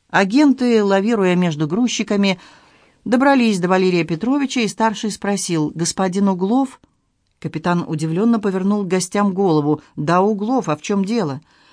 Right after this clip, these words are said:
«Сыскной отдел управления полиции. Просим проследовать за нами». «На каком основании?» «На основании решения прокурора о вашем задержании». Агент извлек из папки бумагу.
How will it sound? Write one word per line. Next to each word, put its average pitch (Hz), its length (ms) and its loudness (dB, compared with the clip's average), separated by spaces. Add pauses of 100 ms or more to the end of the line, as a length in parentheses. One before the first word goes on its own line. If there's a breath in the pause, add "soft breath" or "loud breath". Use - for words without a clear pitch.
(140)
«Сыскной 269 500 2
отдел 214 240 0
управления 190 540 -2
полиции. 170 560 0
Просим 220 420 -4
проследовать 180 640 -2
за 185 140 0
нами». 139 420 0 (360 soft breath)
«На 135 140 -6
каком 185 300 -2
основании?» 202 720 0 (460)
«На 175 180 2
основании 233 500 2
решения 220 460 0
прокурора 214 640 -2
о 180 160 0
вашем 196 280 -2
задержании». 190 800 -2 (220 loud breath)
Агент 165 420 0
извлек 165 360 -2
из 151 120 -6
папки 170 320 -2
бумагу. 151 560 0